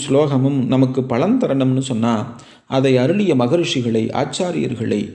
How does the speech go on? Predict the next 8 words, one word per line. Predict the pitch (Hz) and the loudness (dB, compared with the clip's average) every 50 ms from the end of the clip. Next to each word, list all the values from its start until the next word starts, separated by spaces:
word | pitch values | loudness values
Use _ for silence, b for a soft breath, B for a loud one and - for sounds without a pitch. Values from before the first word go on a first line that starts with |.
| - - | -12 -6
வணக்கம் | - 107 127 151 - - 170 156 | -4 -2 -2 -2 -2 -2 -2 0
செய்யாமல் | 143 - 135 127 123 120 117 117 120 123 117 | 0 0 0 2 2 2 2 0 0 -2 -4
போனா, | 117 - 117 113 117 117 127 127 - - B B B B B B B B B | -6 -6 -6 -4 -4 -4 -6 -8 -12 -18 B B B B B B B B B
அந்த | B - 135 156 165 160 139 | B -4 -2 0 0 0 -2
புண்ணியம் | 131 131 151 160 165 160 147 147 151 | -2 -2 -4 -2 -2 0 0 0 0
நம்மை | 147 135 123 123 113 113 | 0 2 2 2 0 0
வந்து | 110 107 113 123 151 - | -2 -2 -4 -6 -6 -8
சேராது. | - 98 104 113 113 113 117 - - | -8 -8 -8 -8 -10 -10 -12 -14 -16